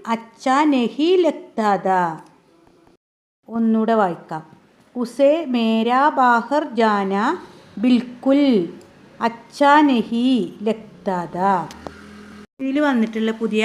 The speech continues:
അക്ഷരങ്ങൾ ജ, ച, ഛ.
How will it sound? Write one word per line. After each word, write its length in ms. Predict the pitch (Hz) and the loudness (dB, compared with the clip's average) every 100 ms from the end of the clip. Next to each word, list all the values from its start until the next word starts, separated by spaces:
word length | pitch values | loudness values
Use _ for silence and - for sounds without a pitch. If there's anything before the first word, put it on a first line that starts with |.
| 220 | 0
അക്ഷരങ്ങൾ 520 | - 196 190 190 185 202 180 202 | -2 -6 -4 -4 -4 -4 -4 -6
ജ, 20 | 175 151 - - _ _ _ _ | -6 -8 -16 -20 _ _ _ _
ച, 100 | - 233 185 - - - - - _ - - - - - | -6 -4 -4 -6 -20 -20 -20 -20 _ -20 -20 -20 -20 -12
ഛ. 20 | - | -4